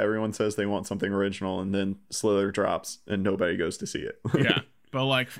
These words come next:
Speaker 2: but, but Halloween Two from Rob Zombie's there goes, goes out, and you're like, "Let's go see that film."
Speaker 1: Also, a friend of James Gunn. Um,
Speaker 2: Not to, I haven't seen the movie, so I won't comment, so they're bad.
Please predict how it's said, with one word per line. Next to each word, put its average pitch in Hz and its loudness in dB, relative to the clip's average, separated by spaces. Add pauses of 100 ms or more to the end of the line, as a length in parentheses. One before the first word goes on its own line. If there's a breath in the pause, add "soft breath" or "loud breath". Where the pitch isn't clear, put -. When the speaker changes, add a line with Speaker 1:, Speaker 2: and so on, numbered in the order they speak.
Speaker 2:
but, 127 -2
but 123 0
Halloween 156 2
Two 139 2
from 123 -2
Rob 123 4
Zombie's 123 -2
there 113 0 (160)
goes, 117 -2
goes 110 -6
out, 113 -2
and 107 -2
you're 113 -4
like, 110 -8
"Let's 110 -10
go 175 -12
see 117 -10
that - -10
film." 101 -14 (340)
Speaker 1:
Also, 113 2
a 127 0
friend 131 2
of 139 0
James 139 0
Gunn. 143 0 (420 loud breath)
Um, 123 2 (380)
Speaker 2:
Not 170 2
to, - -4
I 165 6
haven't 185 2
seen 170 2
the 147 0
movie, 143 2
so 131 0
I 127 4
won't 131 -4
comment, 131 0
so 127 -6
they're 117 0
bad. 120 2